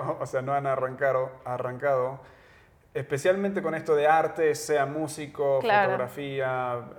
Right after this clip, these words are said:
Speaker 1: pintura, toda esta cosa. Le digo muchas veces, conviene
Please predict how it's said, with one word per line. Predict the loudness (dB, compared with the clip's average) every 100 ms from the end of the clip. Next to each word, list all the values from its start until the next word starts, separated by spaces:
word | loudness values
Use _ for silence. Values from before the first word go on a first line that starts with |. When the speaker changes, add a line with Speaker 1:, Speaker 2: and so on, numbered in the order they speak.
| -16
Speaker 1:
pintura, | -14 -12 -10 -6 -4 -4 -2
toda | -4 -4
esta | -4 -6
cosa. | -6 -6 -6
Le | -4
digo | -2 -2
muchas | -4 -4 -2
veces, | 0 -2 -4 -8 -20 -10
conviene | -8 -6 -4 -4 -4 -6 -8